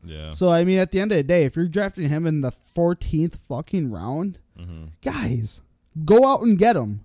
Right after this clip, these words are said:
Speaker 1: Yep.
Speaker 2: Go get this guy in the thirteenth, twelfth, if you have to.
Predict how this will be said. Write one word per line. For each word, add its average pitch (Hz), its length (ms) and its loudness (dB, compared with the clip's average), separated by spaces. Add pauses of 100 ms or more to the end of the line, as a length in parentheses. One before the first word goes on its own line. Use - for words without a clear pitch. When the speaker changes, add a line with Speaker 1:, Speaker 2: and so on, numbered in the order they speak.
(320)
Speaker 1:
Yep. 101 220 -14
Speaker 2:
Go 247 160 6
get 254 220 -4
this 240 160 -2
guy 262 160 0
in 262 60 0
the 247 80 0
thirteenth, 220 720 -8 (320)
twelfth, - 640 -2
if 180 140 -4
you 175 120 -2
have 214 340 -2
to. 190 360 -2